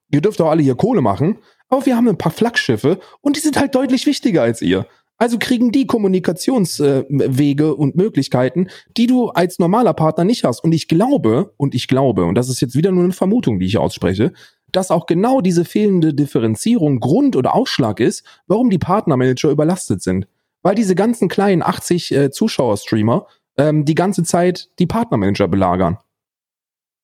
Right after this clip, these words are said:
Weißt du, was ich meine?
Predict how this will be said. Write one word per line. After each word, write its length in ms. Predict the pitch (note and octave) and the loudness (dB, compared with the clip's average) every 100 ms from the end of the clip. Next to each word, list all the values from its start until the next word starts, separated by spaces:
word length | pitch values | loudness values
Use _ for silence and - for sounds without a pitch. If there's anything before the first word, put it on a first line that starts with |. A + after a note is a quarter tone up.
| _ _ _ _ _ _ A2 G#2+ G#2 G2+ G#2 _ _ _ _ _ _ - | _ _ _ _ _ _ _ _ _ _ _ _ _ _ _ _ _ -4
Weißt 180 | A#3 - | -2 0
du, 60 | |
was 140 | D#3 A2+ | -2 -2
ich 100 | G#2 | 0
meine? 320 | G2+ A#2 | 0 0